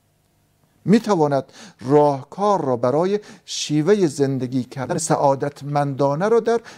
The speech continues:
جهان آخرت برای ما در جهان امروز ترسیم بکند. پس دایره زیست مؤمنانه خیلی یک دایره وسیع است.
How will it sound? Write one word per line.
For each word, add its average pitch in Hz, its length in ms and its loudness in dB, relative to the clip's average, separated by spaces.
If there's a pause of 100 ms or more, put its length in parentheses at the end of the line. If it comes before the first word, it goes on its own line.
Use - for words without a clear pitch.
جهان 143 340 2
آخرت 170 500 -2
برای 165 260 0
ما 226 120 -4 (240)
در 165 220 0 (220)
جهان 156 420 0
امروز 214 300 -2
ترسیم 104 440 -4
بکند. - 240 -18 (920)
پس 240 220 -2
دایره 156 560 0
زیست 151 340 -6 (300)
مؤمنانه 143 460 -2
خیلی 165 220 0
یک 143 160 0
دایره 135 380 0 (280)
وسیع 226 400 -2
است. - 240 -10